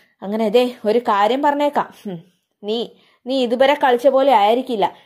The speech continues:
ഞാൻ വിചാരിച്ച ഒരു നിമിഷം കൊണ്ട് നിന്റെ എല്ലാ കാര്യങ്ങളും അവസാനിപ്പിക്കാൻ എനിക്ക് കഴിയുമെന്നൊക്കെ" പറഞ്ഞ് സുന്ദരി ഭീഷണിപ്പെടുത്തിയിട്ട്, "നിന്റെ കളികളൊക്കെ കയ്യിൽ തന്നെ വെച്ചിരുന്നാ മതി" എന്ന് പറഞ്ഞിട്ട് വെ-, ഫോൺ കട്ട് ചെയ്യാൻ ട്ടോ. കാർത്തിയാണെ കാറ് ഡ്രൈവ് ചെയ്ത് പോവായിരുന്നല്ലോ. ആ സമയത്താണ് സുന്ദരിയുടെ കോള് വന്നത്. ഛേ,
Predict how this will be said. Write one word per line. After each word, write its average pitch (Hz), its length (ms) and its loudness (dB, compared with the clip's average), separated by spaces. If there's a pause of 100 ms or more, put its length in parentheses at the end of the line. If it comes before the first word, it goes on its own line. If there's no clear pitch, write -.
(120)
ഞാൻ 247 280 -2
വിചാരിച്ച 262 560 2
ഒരു 247 240 2
നിമിഷം 294 420 0
കൊണ്ട് 294 260 0
നിന്റെ 269 200 -2
എല്ലാ 269 260 4
കാര്യങ്ങളും 247 440 0
അവസാനിപ്പിക്കാൻ 240 680 0
എനിക്ക് 220 240 -6
കഴിയുമെന്നൊക്കെ" 214 540 0
പറഞ്ഞ് 240 240 -2
സുന്ദരി 240 380 -2
ഭീഷണിപ്പെടുത്തിയിട്ട്, 208 920 -8 (380)
"നിന്റെ 302 200 2
കളികളൊക്കെ 277 560 2
കയ്യിൽ 294 360 0
തന്നെ 269 220 2
വെച്ചിരുന്നാ 220 460 2
മതി" 202 220 -2
എന്ന് 214 140 -2
പറഞ്ഞിട്ട് 196 320 -2
വെ-, 202 220 -2
ഫോൺ 214 340 -6
കട്ട് 202 240 -2
ചെയ്യാൻ 180 240 0
ട്ടോ. 156 160 -6 (380)
കാർത്തിയാണെ 311 640 -2
കാറ് 240 300 -2
ഡ്രൈവ് 247 360 -2
ചെയ്ത് 254 180 -2
പോവായിരുന്നല്ലോ. 196 720 0 (120)
ആ 185 140 0
സമയത്താണ് 262 560 0
സുന്ദരിയുടെ 247 480 2
കോള് 233 300 2
വന്നത്. 202 340 0 (320)
ഛേ, 370 140 0